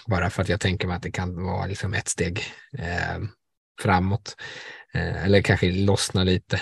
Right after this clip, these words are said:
Men jag är väl-, jag är väldigt, väldigt imponerad utav att Falcons ens är med i, liksom, diskussionen med tanke på, eh, vad jag hade för, eh, eller vad jag trodde om dem inför säsongen.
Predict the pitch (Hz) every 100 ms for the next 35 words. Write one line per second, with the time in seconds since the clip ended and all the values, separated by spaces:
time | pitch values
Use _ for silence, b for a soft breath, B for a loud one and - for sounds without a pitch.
0 | - 110 110 113 110 135 113 113 120 117
1 | 117 131 110 107 107 110 92 90 92 82
2 | 90 90 90 85 87 87 90 87 - -
3 | 92 98 87 92 95 - - 98 95 98
4 | 104 101 92 98 92 87 98 95 92 -
5 | 92 104 95 98 104 101 92 90 - 90
6 | 92 120 143 98 90 95 101 92 90 92
7 | 98 90 - 90 87 92 87 87 87 87
8 | - _ - 107 104 92 - - 104 85
9 | 104 87 87 90 87 95 - 90 101 87
10 | 90